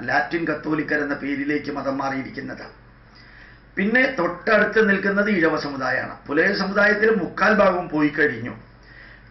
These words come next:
അതൊന്നും യേശുക്രിസ്തുവിന്റെയോ ബൈബിളിന്റെയോ മഹത്വം കൊണ്ട് പോയതല്ല.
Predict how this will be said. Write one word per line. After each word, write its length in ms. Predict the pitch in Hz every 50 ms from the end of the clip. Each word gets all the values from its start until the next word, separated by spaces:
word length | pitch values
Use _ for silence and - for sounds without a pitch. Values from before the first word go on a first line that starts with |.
| - 196
അതൊന്നും 600 | 185 220 220 214 214 214 226 240 254 262 262 262 262 - - 160 165
യേശുക്രിസ്തുവിന്റെയോ 960 | 170 175 170 214 202 - 190 196 180 - - 190 190 190 190 196 196 202 202 185 165
ബൈബിളിന്റെയോ 600 | 151 156 156 170 170 170 170 175 175 175 175 175 170 160
മഹത്വം 340 | 151 147 151 - 175 180 175 175
കൊണ്ട് 120 | 170 165 147 139
പോയതല്ല. 500 | 143 143 151 151 151 151 143 127 127 139